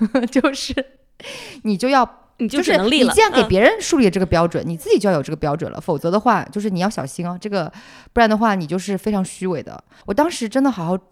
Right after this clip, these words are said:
Speaker 1: 琢磨了一下这句话，就是，但是我想说，就是时间这个东西哦，很多，我很多观点啊，或者是，呃，有人说我的状态变了一些，我觉得真的是时间。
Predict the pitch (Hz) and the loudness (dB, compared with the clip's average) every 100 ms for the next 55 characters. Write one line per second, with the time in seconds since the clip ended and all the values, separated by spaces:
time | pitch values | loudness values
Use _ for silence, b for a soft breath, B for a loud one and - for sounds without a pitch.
0 | _ 160 151 196 175 165 156 151 143 147 | _ -4 0 2 2 0 -2 -2 -6 -4
1 | 151 113 170 160 - 127 - b b - | -4 -6 -8 -8 -6 -6 -8 b b -2
2 | 320 311 220 220 170 220 220 214 208 165 | 0 4 4 4 2 0 0 -2 0 0
3 | 139 - 160 185 285 294 180 160 160 - | -2 -4 -4 0 0 0 -4 -2 -4 -6
4 | 62 - - - _ - 165 220 294 190 | -10 -12 -18 -20 _ -6 -2 2 2 2
5 | 220 190 160 220 233 247 151 85 151 196 | -2 -2 0 0 2 0 -4 -8 -8 -6
6 | 175 165 - 175 - - 143 - - B | -6 -6 -6 -6 -6 -8 -8 -10 -14 B
7 | B - 156 151 185 190 - 254 196 156 | B -4 -2 -2 -2 -2 2 2 2 -2
8 | 160 127 - b b - 262 170 135 - | -6 -8 -10 b b 2 2 2 -2 -6
9 | 143 143 156 151 170 220 220 196 180 - | -8 -6 -6 -4 -2 0 -2 -2 -6 -6
10 | 131 165 165 | -6 -2 -4